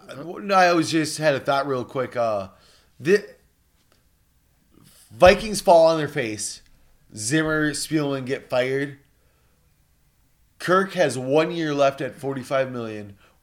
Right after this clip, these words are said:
We're a pretty desirable job at that point for a top candidate, right?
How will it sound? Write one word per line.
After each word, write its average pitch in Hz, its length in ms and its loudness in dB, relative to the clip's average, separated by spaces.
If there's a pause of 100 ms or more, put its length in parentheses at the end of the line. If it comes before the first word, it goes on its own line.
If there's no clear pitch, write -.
(220)
We're 220 480 0
a 113 400 2 (320)
pretty 165 340 -4
desirable 110 840 -2
job 113 360 -4
at - 140 -18
that 98 240 -10
point 98 240 -16
for 90 160 -16
a 80 60 -18
top 107 320 -12
candidate, 80 520 -16
right? 87 320 -16